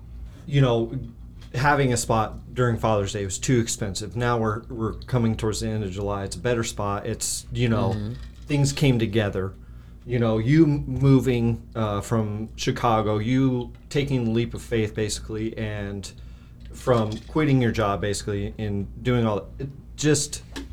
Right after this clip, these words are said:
Speaker 1: timing is everything. The other side of that is also the hurdles, right?
Speaker 2: Mm-hmm.
Speaker 1: We are always presented with hurdles. We hear it constantly,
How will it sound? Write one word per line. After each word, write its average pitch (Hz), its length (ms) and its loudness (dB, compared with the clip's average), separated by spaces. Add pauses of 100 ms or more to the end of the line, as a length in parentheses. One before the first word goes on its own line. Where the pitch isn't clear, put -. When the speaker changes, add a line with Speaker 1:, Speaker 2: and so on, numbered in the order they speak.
(360)
Speaker 1:
timing 127 680 -2 (440)
is 107 600 -2 (320)
everything. 104 480 -2 (240)
The 123 180 -4
other 151 260 8
side 123 360 4
of 104 120 -2
that 107 240 0
is 104 240 0
also 113 320 2
the 101 100 0
hurdles, 92 540 -4
right? 104 260 -2 (140)
Speaker 2:
Mm-hmm. 117 320 -4 (240)
Speaker 1:
We 135 380 4
are 113 180 2
always 123 320 4
presented 113 560 -2
with 101 180 -4
hurdles. 123 600 0
We 120 180 -6
hear 113 240 0
it - 160 -8 (140)
constantly, 120 600 -2